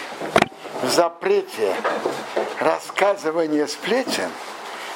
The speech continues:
Бейн инсиперами ацмей берцейной. Рассказал ли он сам по своему желанию и по своей инициативе?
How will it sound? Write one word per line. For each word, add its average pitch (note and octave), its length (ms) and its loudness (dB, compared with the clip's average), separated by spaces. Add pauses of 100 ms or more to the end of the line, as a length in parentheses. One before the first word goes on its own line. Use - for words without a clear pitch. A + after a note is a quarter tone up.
Бейн F#3 640 4
инсиперами F#3 960 2
ацмей D#3+ 500 2
берцейной. B2+ 720 0 (640)
Рассказал G3 720 2
ли G3+ 140 4
он F3+ 240 2
сам C#3+ 520 2 (680)
по D#3 100 6
своему F#3 440 2
желанию D#3+ 840 4 (280)
и D#3+ 100 2
по D#3+ 160 2
своей D#3+ 580 2
инициативе? C#3 840 2